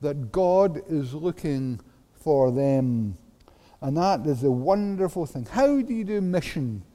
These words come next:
in a pandemic? It really is not rocket science. This is how you do mission in a pandemic, and I suppose it can be summarized like this. I was thinking,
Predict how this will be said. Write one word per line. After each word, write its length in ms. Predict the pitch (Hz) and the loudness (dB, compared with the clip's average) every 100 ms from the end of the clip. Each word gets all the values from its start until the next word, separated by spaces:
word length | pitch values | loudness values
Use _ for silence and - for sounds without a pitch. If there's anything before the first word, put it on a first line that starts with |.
| - _ _ - | -20 _ _ -4
in 160 | 165 | -2
a 80 | 160 | 0
pandemic? 720 | - 156 139 135 139 135 120 | -2 -4 0 2 2 0 -4
It 100 | 139 | -8
really 540 | 123 151 226 190 135 107 - - _ _ _ - | -6 0 2 4 4 2 -6 -20 _ _ _ -4
is 200 | 160 135 | -2 0
not 400 | 139 139 143 123 | 0 0 0 0
rocket 440 | 127 127 - - | 0 0 -4 -10
science. 640 | - 123 117 127 92 - - _ _ _ _ _ _ - - - - - - | -10 -6 -4 -4 -6 -12 -20 _ _ _ _ _ _ -20 -18 -20 -20 -20 -10
This 260 | 131 247 - | 4 4 6
is 160 | 370 - | 2 4
how 140 | 226 | 4
you 160 | 202 190 | 4 2
do 360 | 170 170 170 165 - - | 4 4 4 -2 -14 -12
mission 500 | 135 160 156 175 160 | -4 -2 -2 -2 -4
in 180 | 143 143 | -2 0
a 80 | 139 | 0
pandemic, 640 | - 143 135 127 120 117 | -2 -2 0 0 0 -4
and 180 | 170 175 | -6 -4
I 220 | 156 196 | -2 -2
suppose 520 | 202 233 - 220 208 | 0 -4 -2 -2 0
it 100 | 202 | -2
can 160 | - 175 | -4 -4
be 120 | 175 | -4
summarized 1200 | - - - 190 185 180 170 160 160 156 120 - - | -6 -6 -4 -2 0 0 2 2 0 -4 -8 -14 -8
like 240 | 131 127 | -8 -6
this. 320 | 120 98 - - | -6 -6 -6 -2
I 160 | 190 | 2
was 200 | 196 190 | 2 0
thinking, 460 | - 190 208 196 | 0 0 2 2